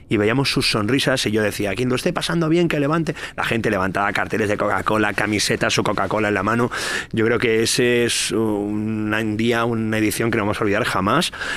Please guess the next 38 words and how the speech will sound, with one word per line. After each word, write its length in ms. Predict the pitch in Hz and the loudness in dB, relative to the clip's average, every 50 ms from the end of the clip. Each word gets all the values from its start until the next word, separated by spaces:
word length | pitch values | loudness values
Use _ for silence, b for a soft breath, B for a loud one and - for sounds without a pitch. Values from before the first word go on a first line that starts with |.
| B B B | B B B
y 120 | - 120 104 | -4 -2 -2
que 100 | 117 110 | 0 -2
nos 160 | 95 87 - | -2 -2 -2
trajo 840 | - 95 95 - - 117 117 113 110 107 104 101 98 95 90 87 - - | -2 -2 -2 0 0 0 2 2 2 2 2 2 2 2 0 0 -2 -2
por 160 | 98 85 82 | -4 -4 -2
culpa 400 | - 147 139 - - - - - - - - - | 0 0 0 0 0 -4 -8 -8 -12 -20 -14 -10
de, 540 | 92 98 92 90 87 87 85 85 87 95 | -6 -2 0 0 0 0 0 0 -2 -2
del, 540 | 95 98 98 104 98 92 92 92 92 92 92 | -4 -4 -2 0 0 2 2 2 0 0 0
del 200 | 92 90 90 85 | 0 0 -2 -2
covid. 360 | - 113 104 95 87 80 - | 0 0 0 0 -2 -4 -6
O 20 | - | -4
sea 160 | - - 95 | -4 -2 -2
que 180 | - - 90 95 | -2 -2 -2 0
no 160 | 107 123 139 | 2 2 2
hemos 220 | 139 139 139 - | 2 2 0 0
cancelado 720 | - 104 104 101 - - 104 107 110 113 117 123 120 - 101 | -2 -2 -2 -2 -2 -2 -2 0 0 2 2 0 0 -2 -4
nunca. 420 | 101 104 117 117 113 - - - - | -4 -2 0 0 0 0 -2 -2 0
Y 80 | 131 131 | 0 2
ahora 160 | 123 135 143 | 2 4 2
el 60 | 135 | 2
streaming 280 | 123 - 135 147 165 156 | 2 2 2 2 2 2
se 120 | - 110 | 2 0
sigue 180 | - - 107 117 | 0 0 0 0
haciendo, 360 | 131 - 233 226 151 90 80 | 2 2 2 2 2 0 0
con 120 | - 95 | -2 0
lo 100 | 87 82 | 0 0
cual 160 | - 98 104 107 | 0 0 0 0
el 80 | 101 | 0
pasado 280 | 92 92 - - 104 101 | 0 -2 -2 0 0 0
año 200 | 107 131 147 - B B B B | 0 0 0 -2 B B B B
volvimos 580 | 131 160 160 123 101 98 110 107 120 123 120 | 2 2 2 2 2 2 0 0 2 2 0
a 60 | 135 123 | 0 0
superar 540 | - 151 - 143 131 135 139 156 170 - - | 0 0 2 2 2 2 2 0 -2 -2 -2
las 240 | 143 143 127 127 - | 0 0 2 2 0
seiscientas 680 | - - 101 95 - - 110 107 107 98 98 107 - 123 | 0 0 0 0 0 0 0 0 2 0 0 0 0 2
mil 260 | 120 143 170 170 - | 2 2 2 2 2
conexiones 640 | 135 110 98 98 95 - - 131 139 143 135 - - | 2 0 0 0 0 2 2 2 2 2 0 0 -2
streaming. 680 | - 104 - - - - 127 127 123 110 98 95 92 | -2 -2 -2 -2 -2 0 2 2 2 2 2 0 -2